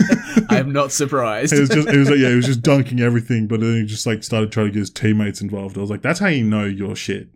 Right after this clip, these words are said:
Speaker 1: Yeah.
Speaker 2: When the star player's like, "I can't be bothered." Like, Oh, bro,
Speaker 1: <laughs> "I'm
Speaker 2: shoot a,"
Speaker 1: doing too much
Speaker 2: and
Speaker 1: damage.
Speaker 2: he's just like, he's just like, "You shoot a three.
Speaker 1: <laughs>
Speaker 2: I already did."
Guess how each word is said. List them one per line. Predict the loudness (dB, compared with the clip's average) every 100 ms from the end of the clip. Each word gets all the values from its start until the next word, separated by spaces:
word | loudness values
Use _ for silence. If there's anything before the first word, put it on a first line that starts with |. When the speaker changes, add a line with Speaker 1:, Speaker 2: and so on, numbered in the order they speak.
| -10
Speaker 1:
Yeah. | -6 -6 -8 _ -4
Speaker 2:
When | 0 0
the |
star | 0 -2 -2 0
player's | 0 2 0 0
like, | -4 -4
"I | -8
can't | -4 -4 -4
be | -4
bothered." | -4 -4 -4 -4
Like, | -6 -6 -2
Oh, | 0 0 -4 -12 -8
bro, | -4
Speaker 1:
<laughs> |
"I'm | -4 -8 _ -8
Speaker 2:
shoot | 0 2
a," | 4
Speaker 1:
doing | 2
too | 0 -4 -4
much | -4 -6
Speaker 2:
and | -2
Speaker 1:
damage. | 0 2
Speaker 2:
he's | 2 0
just | 0
like, | -2 -2
he's | -4
just | -4 -6
like, | -8 -12
"You | -8 -4
shoot | -4 -2 -2
a | -2
three. | -2 -2 0
Speaker 1:
<laughs> | -2 -2 -6 -6 -6
Speaker 2:
I | 0 2
already | 2 -2
did." | 0 0 -2 -8 -16